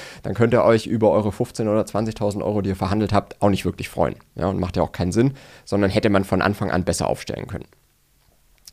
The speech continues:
So. Punkt Nummer vier und fünf, das sind jetzt die zwei wirklich wichtigen Punkte.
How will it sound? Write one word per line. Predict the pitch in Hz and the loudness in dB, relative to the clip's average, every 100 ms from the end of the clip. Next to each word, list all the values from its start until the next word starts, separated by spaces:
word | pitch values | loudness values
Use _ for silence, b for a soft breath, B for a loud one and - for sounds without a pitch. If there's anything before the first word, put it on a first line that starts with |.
| - | -6
So. | 104 73 B B B B B | 2 2 B B B B B
Punkt | 202 208 | 4 6
Nummer | 151 143 135 - | 6 6 4 2
vier | - 156 185 | -2 4 6
und | 110 107 | 6 4
fünf, | 147 175 - | 4 2 0
das | 131 135 | 0 4
sind | |
jetzt | 123 - 107 | 4 2 -4
die | |
zwei | - 104 98 98 | 2 6 8 6
wirklich | 92 104 131 147 127 - - | 4 6 6 6 -2 -2 -10
wichtigen | 104 123 - 98 92 87 87 - | 0 0 2 -2 0 -2 -6 -2
Punkte. | 135 175 - 160 | 0 2 2 2